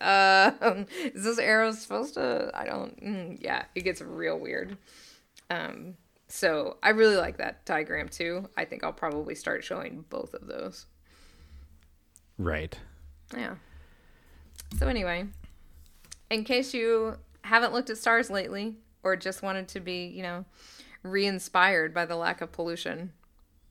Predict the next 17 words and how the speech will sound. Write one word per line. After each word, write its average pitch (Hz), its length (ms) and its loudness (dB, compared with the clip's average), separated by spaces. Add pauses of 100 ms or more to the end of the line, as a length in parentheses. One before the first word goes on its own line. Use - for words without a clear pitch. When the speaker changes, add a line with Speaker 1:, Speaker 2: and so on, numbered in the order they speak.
(580)
Speaker 1:
I 180 60 -8
thought 170 180 -6
those 165 180 -2
are 175 60 -6
some 202 160 -6
numbers 202 360 -2
you 160 60 -10
can 160 140 -8
look 156 160 -8
up 156 140 -6
about 175 240 -2
your 190 100 -8
favorite 170 340 -4
stars. - 440 -8 (560)
<laughs> 233 60 -6 (380)
Speaker 2:
Yes. - 380 -2
So 127 320 6